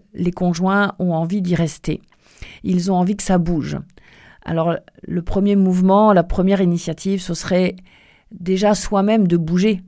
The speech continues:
et de ne pas attendre que l'autre le fasse. C'est-à-dire de se réimpliquer, se réinvestir dans la relation, sortir de son appartement,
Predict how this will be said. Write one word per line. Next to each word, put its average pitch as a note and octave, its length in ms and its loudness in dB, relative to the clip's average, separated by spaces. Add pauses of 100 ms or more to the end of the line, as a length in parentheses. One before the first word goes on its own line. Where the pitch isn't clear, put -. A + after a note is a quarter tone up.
et - 60 -6
de F3+ 100 2
ne F3+ 60 2
pas F#3 200 2
attendre E3+ 420 0
que - 160 0
l'autre F3 360 0
le C#3+ 100 -4
fasse. - 400 -8 (840)
C'est-à-dire F#3 580 0
de F3+ 140 -2
se F#3 160 -2
réimpliquer, G#3 1000 0
se F#3+ 140 -4
réinvestir E3 840 0 (100)
dans F3+ 340 0
la E3 100 0
relation, D#3+ 500 -4
sortir - 580 -4
de F#3 80 -2
son F3 220 -4
appartement, E3 580 -6